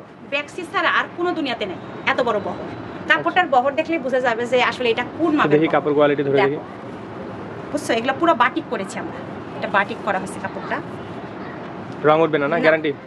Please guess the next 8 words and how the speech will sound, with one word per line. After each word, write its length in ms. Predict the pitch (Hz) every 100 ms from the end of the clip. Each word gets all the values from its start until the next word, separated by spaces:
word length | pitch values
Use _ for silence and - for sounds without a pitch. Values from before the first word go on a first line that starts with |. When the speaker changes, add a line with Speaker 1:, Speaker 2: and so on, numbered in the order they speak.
| 226
Speaker 1:
একদম। 340 | 247 - - - - - - - - - - - - - - - -
কত 160 | 277 311 254
বড় 180 | 254 269
ওড়না। 400 | 226 226 233 196 - - - - - - - - - - - - - - - - - - - - - - - - - - - - - -
Speaker 2:
ওকে, 360 | 156 147 - 147 151 - - - -
ঠিক 220 | - 139 147
আছে। 200 | 135
Speaker 1:
এই 100 | 143